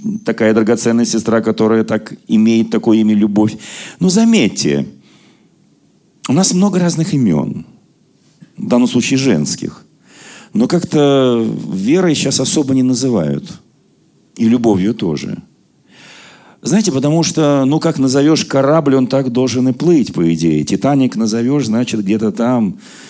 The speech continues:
где-то там в холодных водах океана он там и останется.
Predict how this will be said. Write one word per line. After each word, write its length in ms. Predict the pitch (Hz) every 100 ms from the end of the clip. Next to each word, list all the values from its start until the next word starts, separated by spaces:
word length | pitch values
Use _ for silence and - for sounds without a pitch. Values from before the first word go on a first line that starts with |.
| - - - _ _ -
где-то 300 | - 95 104
там 220 | 107 120 117
в 20 |
холодных 720 | 107 117 110 110 110 - 101
водах 920 | 95 87 82 104 120 110 98 - - -
океана 680 | - - 95 117 123 107 90
он 100 | 87
там 240 | 110 104
и 40 |
останется. 720 | 90 - 123 123 - 69 -